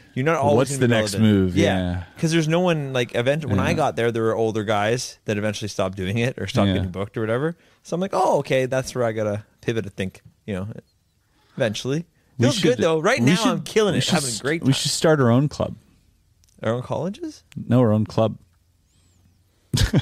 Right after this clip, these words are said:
Speaker 1: What do you mean?
Speaker 2: I mean, like, a comedy club, like, a place to
Speaker 1: Oh.
Speaker 2: perform.
Speaker 1: <laughs> I'm like, n-,
Speaker 2: No,
Speaker 1: like a
Speaker 2: you know what? No,
Speaker 1: treehouse?
Speaker 2: fuck
Speaker 1: Like
Speaker 2: that.
Speaker 1: a
Speaker 2: No, a club, a real club. Fuck that.
Speaker 1: <laughs> Like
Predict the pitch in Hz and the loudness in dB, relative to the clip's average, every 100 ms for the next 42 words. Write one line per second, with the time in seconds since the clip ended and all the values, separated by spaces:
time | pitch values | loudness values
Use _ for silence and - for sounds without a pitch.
0 | - - 139 165 202 - - - - - | -2 -10 -8 -2 0 -2 -10 -18 -20 -20
1 | - - - 269 196 - 123 131 131 123 | -20 -10 2 2 4 2 4 4 2 4
2 | 147 180 196 - 95 92 - 113 - - | 4 4 2 2 0 0 -2 2 4 4
3 | 247 165 - 143 151 107 - 349 - 339 | 4 2 2 4 4 2 0 -4 -2 -4
4 | - - - 359 - - - 160 135 127 | -2 -4 -4 -6 -2 0 2 2 2 0
5 | 165 175 170 143 147 - 151 180 180 151 | 2 2 0 -2 -4 -4 -2 2 4 4
6 | 147 202 185 240 262 302 294 392 165 139 | 2 2 4 4 4 4 4 2 2 2
7 | 117 135 127 127 156 190 202 180 202 156 | 2 2 2 2 4 4 4 4 2 2
8 | 120 131 160 180 165 135 110 165 - 113 | 2 2 4 4 4 2 2 0 2 2
9 | 123 - 175 - | 2 0 0 0